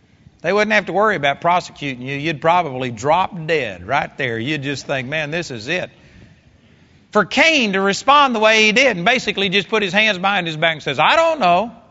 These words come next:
Am I my brother's keeper? I don't know where he is." Just lie to an audible voice of God. This says volumes.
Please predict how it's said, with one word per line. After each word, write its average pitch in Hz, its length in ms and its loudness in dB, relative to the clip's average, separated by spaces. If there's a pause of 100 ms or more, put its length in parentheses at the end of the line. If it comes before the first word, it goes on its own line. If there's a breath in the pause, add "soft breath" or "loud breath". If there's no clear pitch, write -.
Am 160 140 -2
I 196 120 2
my 214 160 2
brother's 220 360 2
keeper? 240 400 -4 (100)
I 151 140 0
don't 339 160 6
know 302 120 4
where 214 220 4
he 143 200 0
is." 165 160 -4
Just 269 260 -6
lie 180 680 4
to 165 140 -2 (320)
an 175 200 -2
audible 277 560 4
voice 202 400 -2
of 147 160 -12
God. 135 380 0 (360 soft breath)
This 214 160 -2
says 180 300 -4
volumes. 143 600 -2